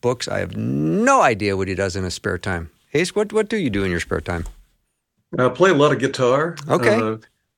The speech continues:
Speaker 2: every Sunday night, uh, there, well, it, except for over the holidays, there's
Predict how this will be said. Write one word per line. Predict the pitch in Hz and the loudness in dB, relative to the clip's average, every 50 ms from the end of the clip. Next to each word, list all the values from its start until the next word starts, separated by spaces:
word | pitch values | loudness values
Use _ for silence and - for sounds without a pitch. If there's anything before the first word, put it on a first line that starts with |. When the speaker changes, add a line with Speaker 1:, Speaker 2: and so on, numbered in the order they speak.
| _ _ _ | _ _ _
Speaker 2:
every | 127 131 131 143 143 135 | 4 4 6 6 2 2
Sunday | - 160 151 147 139 135 135 | 2 2 2 2 2 2 2
night, | 127 127 127 127 131 139 143 139 143 - - 147 - - | 2 2 2 2 2 0 0 -2 -6 -12 -18 -16 -10 -6
uh, | 127 120 120 117 | -4 -2 -2 -2
there, | 113 127 120 120 117 117 | 0 2 2 4 2 2
well, | 117 123 117 110 110 | 4 4 4 4 4
it, | 104 104 - _ _ - - - - 131 | 0 -2 -6 _ _ -18 -18 -18 -16 -16
except | 120 107 - - 139 117 - - _ - | -14 -10 -2 0 0 0 -2 -8 _ -20
for | - _ _ - 127 | -20 _ _ 0 0
over | 123 117 | 2 2
the | 110 107 | 2 2
holidays, | 113 151 - 156 117 110 113 113 135 147 143 - | 2 4 2 4 4 4 4 4 2 0 -4 -6
there's | - 127 113 113 104 - - - | -4 -4 -4 -4 -4 -8 -12 -12